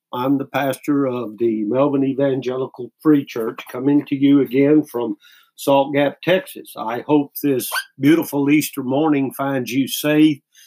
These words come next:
and healthy. Uh, not only are we still dealing with the coronaviruses, but also we had a storm come through this morning that kinda stirred things up a bit. I know here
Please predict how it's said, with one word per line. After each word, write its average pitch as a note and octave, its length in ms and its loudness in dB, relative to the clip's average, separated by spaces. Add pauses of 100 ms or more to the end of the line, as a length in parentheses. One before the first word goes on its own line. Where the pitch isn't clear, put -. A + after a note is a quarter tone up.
(220)
and B2 460 -4
healthy. D#3 540 0 (500)
Uh, A#2 300 -4
not G#2+ 240 -2
only D3 280 0
are C#3 140 -2
we C3+ 160 -2
still D3 380 2
dealing C3+ 520 0
with C#3 220 0 (120)
the C#3 360 2
coronaviruses, B2+ 1300 0 (120)
but B2 320 -4
also B2+ 540 -2
we B2+ 220 -4
had B2 220 -4
a A2+ 60 -6
storm D3+ 400 -4
come C3 240 -6
through C3+ 320 -2
this B2 300 -4
morning C#3 420 0
that A2 220 -10
kinda C3 320 -6 (360)
stirred D3 400 -2
things B2 320 -4
up B2+ 200 -2
a - 40 -16
bit. C3+ 300 -4
I C#3 60 -2
know C3 240 0
here C3 500 0